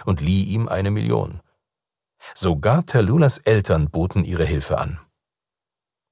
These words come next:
"Als ich ziemlich aufgelöst Mommy und Daddy anrief, schlugen sie vor, eine Hypothek auf ihr Haus aufzunehmen", erinnert sie sich.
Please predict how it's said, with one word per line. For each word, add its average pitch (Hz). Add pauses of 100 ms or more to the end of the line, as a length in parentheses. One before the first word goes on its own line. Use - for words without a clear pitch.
"Als 104
ich 104
ziemlich 135
aufgelöst 120
Mommy 120
und 104
Daddy 117
anrief, 127
schlugen 117
sie 104
vor, 117
eine 113
Hypothek 110
auf 101
ihr 98
Haus 139
aufzunehmen", 135
erinnert 78
sie -
sich. -